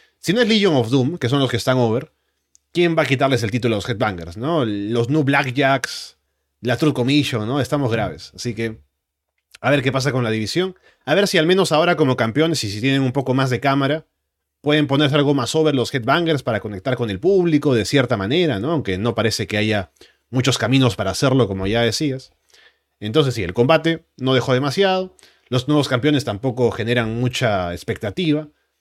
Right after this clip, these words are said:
Y lo único que salvó el combate, al menos, para reacción siquiera, fue que apareció Austin al final, ¿no? Para meterse con Owen y Bulldog, pero aparte de eso, poquito más.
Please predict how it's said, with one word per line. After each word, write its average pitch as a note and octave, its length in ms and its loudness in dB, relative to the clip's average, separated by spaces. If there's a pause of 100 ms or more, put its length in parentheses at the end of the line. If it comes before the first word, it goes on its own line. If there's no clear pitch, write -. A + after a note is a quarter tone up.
(140)
Y D3 60 2
lo D#3+ 60 4
único D#3+ 180 2
que C3+ 100 2
salvó D3 220 4
el D3+ 60 4
combate, E3 500 0 (300)
al A#2+ 120 -2
menos, E3+ 540 -2 (380)
para A2+ 180 2
reacción C#3+ 720 0
siquiera, D#3 420 -2
fue A2+ 380 -2 (280)
que B2 80 -2
apareció C3 420 2
Austin B2+ 280 0
al G#2 100 -2
final, G#2+ 360 -2
¿no? D3 140 -2
Para G#2 180 2
meterse G2+ 440 -2
con F2 400 -6 (520)
Owen C3+ 420 0
y G#2+ 60 -4
Bulldog, B2+ 520 0
pero G2 200 -6
aparte D3 340 -2
de E3 100 2
eso, D#3 320 -4 (340)
poquito A#2+ 340 -2
más. - 440 -14